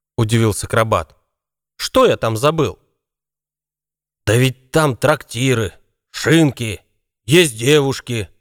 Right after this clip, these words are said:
Можно погулять, потанцевать.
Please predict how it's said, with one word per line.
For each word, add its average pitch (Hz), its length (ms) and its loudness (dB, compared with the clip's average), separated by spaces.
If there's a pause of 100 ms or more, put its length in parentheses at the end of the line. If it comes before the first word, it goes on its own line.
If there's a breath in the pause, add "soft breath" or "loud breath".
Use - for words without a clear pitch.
(600)
Можно 151 300 2
погулять, 120 840 -4 (120)
потанцевать. 123 800 -2